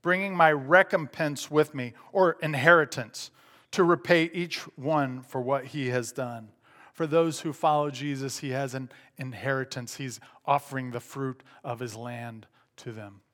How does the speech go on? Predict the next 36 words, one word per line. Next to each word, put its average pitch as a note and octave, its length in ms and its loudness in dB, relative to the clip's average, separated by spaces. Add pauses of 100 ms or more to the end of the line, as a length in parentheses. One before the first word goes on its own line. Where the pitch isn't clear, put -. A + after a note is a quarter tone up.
(1400)
Jesus D3+ 380 -6
is B2+ 140 -10
the C#3+ 180 -6
heir, B2+ 400 -6 (200)
he's C3 180 -12
the B2 100 -16
sacrifice, C3 800 -2
and A2+ 140 -14
he's A#2+ 220 -10
the A#2 80 -10
reward. A#2 540 -8
As A#2 180 -8
the A#2 80 -12
worship D3 460 -6
team C3+ 260 -12
comes B2+ 360 -10
out B2 320 -2
and A#2+ 120 -14
we B2+ 100 -8
prepare B2 440 -6
our A#2 80 -4
hearts B2+ 280 -8
for - 180 -16
communion, A#2+ 580 -14 (580)
this D3+ 320 -4 (220)
is D3 200 -4
in C3+ 120 -2
front B2+ 340 -4
of A2+ 140 -8
us G#2+ 280 -8
now. G2+ 300 -18 (1200)
What E3+ 140 -4
is G#3+ 140 -6
God D#3 340 -4
calling D3+ 560 -2
us D3 440 -2